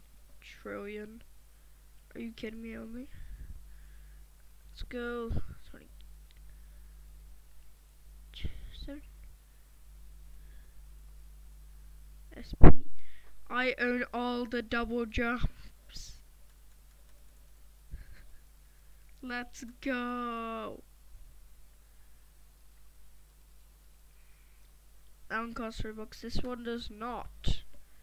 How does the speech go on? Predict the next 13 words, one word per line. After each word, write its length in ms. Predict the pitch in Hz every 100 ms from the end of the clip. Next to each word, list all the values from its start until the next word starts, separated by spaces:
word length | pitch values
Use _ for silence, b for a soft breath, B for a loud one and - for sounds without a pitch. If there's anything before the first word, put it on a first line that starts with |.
| B B B B - - - - - - - - - -
Let's 260 | - - -
see, 220 | - 185 - -
Astro 600 | 233 - - - 262 240 -
Kitty. 480 | - 220 190 214 - - - - - - - -
I 80 | 214
know 420 | 214 214 220 220
it's 200 | 220 -
not 200 | 208 208
gonna 140 | 220 202
be 120 | 190
near 420 | 185 202 190 -
as 220 | - -
good. 320 | - 98 -